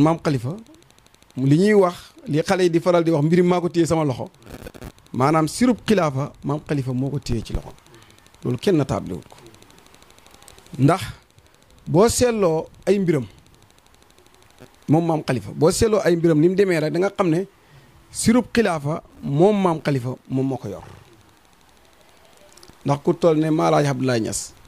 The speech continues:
fi mu jaar ci lislaam ci takk xare, fi mu jaar ci lislaam ci jàngal ay nit,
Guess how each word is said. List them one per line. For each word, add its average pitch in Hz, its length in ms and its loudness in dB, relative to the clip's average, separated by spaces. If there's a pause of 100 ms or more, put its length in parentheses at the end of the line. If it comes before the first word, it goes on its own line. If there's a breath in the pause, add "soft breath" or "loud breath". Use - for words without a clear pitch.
(180)
fi - 200 0
mu 190 140 -2
jaar 180 300 0
ci 170 80 -12
lislaam 135 500 -6
ci - 80 -10
takk 170 220 -4 (100)
xare, 127 220 -4 (640 soft breath)
fi 190 100 0
mu 202 140 0
jaar 196 200 0
ci - 100 -12
lislaam 160 340 -2
ci 165 140 -10
jàngal 156 320 0
ay 139 140 0
nit, 123 140 0